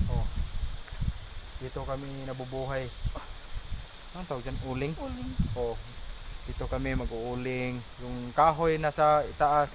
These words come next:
Speaker 1: dadalhin namin dito. At saka
Speaker 2: Ba, di ba bawal yan?
Speaker 1: Oo, bawal kasi. Bawal sa D N R, pero pag nandyan ka na sa hirap, kahit bawal, wag lang nang magtinda ng shabu.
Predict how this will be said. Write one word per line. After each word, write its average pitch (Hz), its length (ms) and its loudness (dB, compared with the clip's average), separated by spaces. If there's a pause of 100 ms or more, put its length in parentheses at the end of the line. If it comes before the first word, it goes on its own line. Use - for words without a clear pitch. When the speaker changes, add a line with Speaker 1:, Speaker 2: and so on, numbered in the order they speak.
Speaker 1:
dadalhin 135 400 -6
namin 131 160 -4
dito. 127 320 -2
At - 100 -10
saka 269 220 2
Speaker 2:
Ba, 269 80 10
di 277 160 2
ba 359 160 12
bawal 277 400 12
yan? 269 480 12 (800)
Speaker 1:
Oo, 156 160 8
bawal 147 400 8
kasi. 139 320 -2 (1400)
Bawal 131 320 0
sa 143 160 -2
D 139 160 -2
N 139 160 -2
R, 131 80 -8
pero 139 320 -2 (1200)
pag 127 160 -6
nandyan 135 400 2
ka 143 80 0
na 143 160 2
sa 143 80 0
hirap, 143 400 4 (760)
kahit 139 320 2
bawal, 139 380 2 (880)
wag 135 240 0
lang 143 160 6
nang 139 240 0
magtinda 135 480 4
ng 135 160 2
shabu. 135 320 2